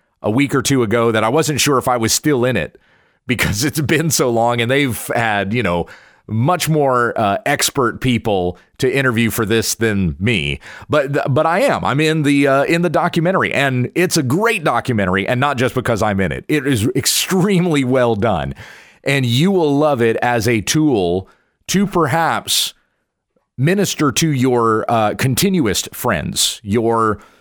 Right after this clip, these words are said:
charismatic friends who think that these miraculous sign gifts are still at work today and at work in charismatic churches.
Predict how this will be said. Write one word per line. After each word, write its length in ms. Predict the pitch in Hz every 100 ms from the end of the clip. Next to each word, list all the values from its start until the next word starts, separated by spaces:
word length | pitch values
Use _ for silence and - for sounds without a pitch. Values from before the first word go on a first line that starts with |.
| _ -
charismatic 680 | 165 160 131 143 170 147 -
friends 320 | 123 104 101
who 120 | 120
think 340 | - 156 165
that 180 | 147 120
these 240 | 131 123 113
miraculous 680 | 117 110 127 135 139 110
sign 360 | - 139 147 151
gifts 320 | 107 101 -
are 60 | 101
still 280 | - 147
at 60 | 120
work 200 | 127 120
today 520 | 113 117 151 104 101 -
and 300 | 135 160 135
at 120 | 110
work 260 | 135 151
in 120 | 120 101
charismatic 600 | 131 113 110 113 95 -
churches. 440 | 151 135 85 -